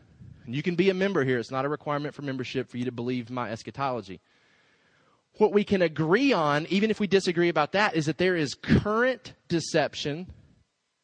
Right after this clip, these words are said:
and coming deception, and at, at, at least we need to be concerned about the current deception. John tells us in First John,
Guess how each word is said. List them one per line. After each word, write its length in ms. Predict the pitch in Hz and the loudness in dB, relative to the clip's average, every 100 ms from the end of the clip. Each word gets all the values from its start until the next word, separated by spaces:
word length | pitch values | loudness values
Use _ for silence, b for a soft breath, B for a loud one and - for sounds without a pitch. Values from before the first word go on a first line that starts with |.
| _ | _
and 320 | 202 220 208 | 0 0 -2
coming 420 | - 226 240 214 180 | 0 2 2 0 -2
deception, 720 | 143 - 131 - - 135 - | -4 0 0 0 -6 -6 -4
and 140 | 170 | 0
at, 200 | 170 - | 0 0
at, 180 | 151 - - | -2 -2 -2
at 160 | 160 | -2
least 400 | 156 240 226 - | 2 2 0 -2
we 80 | 175 | -2
need 80 | 170 | -2
to 80 | 151 | -2
be 100 | 156 | -6
concerned 340 | 156 - 147 | -6 -6 -4
about 200 | 139 131 | -2 -4
the 60 | - | -6
current 340 | - 196 151 | -8 -8 -8
deception. 500 | 104 - 90 - 64 _ _ _ _ _ _ _ _ - | -8 -8 -8 -12 -20 _ _ _ _ _ _ _ _ 2
John 260 | 175 196 | 4 4
tells 240 | 196 185 175 | 2 2 2
us 80 | |
in 100 | 165 | -4
First 240 | 175 170 - | 0 0 2
John, 300 | 185 165 | 2 2